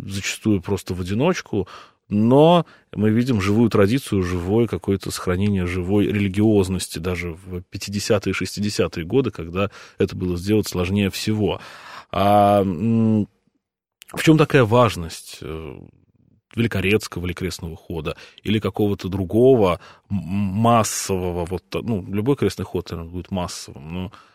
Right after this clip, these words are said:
а, вот с-, зачем, зачем люди собираются, идут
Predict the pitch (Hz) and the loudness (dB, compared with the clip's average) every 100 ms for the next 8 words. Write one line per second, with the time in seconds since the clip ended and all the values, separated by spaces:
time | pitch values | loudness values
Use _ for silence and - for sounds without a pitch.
0 | _ - 90 90 98 - - - - - | _ -6 -2 0 -2 -4 -8 -10 -16 -20
1 | - 101 131 - - 170 95 85 - - | -14 0 0 2 4 4 4 -2 -10 -6
2 | 107 - 143 107 120 104 - 98 104 123 | -4 0 0 0 -2 -2 -6 0 2 4
3 | 165 139 - 104 87 - - _ - 101 | 4 2 -2 -2 -2 -4 -20 _ -6 -4
4 | 101 135 147 - | 2 4 4 -2